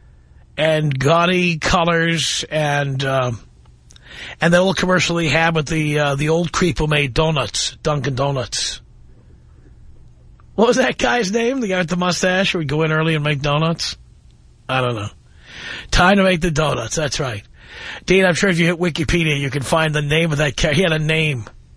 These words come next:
And that moronic, uh, character used to show up at, like, openings of Dunkin' Donuts, like he worked there. The guy was an actor.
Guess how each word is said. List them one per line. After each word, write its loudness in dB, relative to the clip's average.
And 4
that 2
moronic, 0
uh, -2
character 0
used -4
to -4
show 0
up 2
at, 0
like, -2
openings 0
of -6
Dunkin' 0
Donuts, 0
like 0
he -2
worked 0
there. -2
The 2
guy 4
was 0
an -2
actor. -4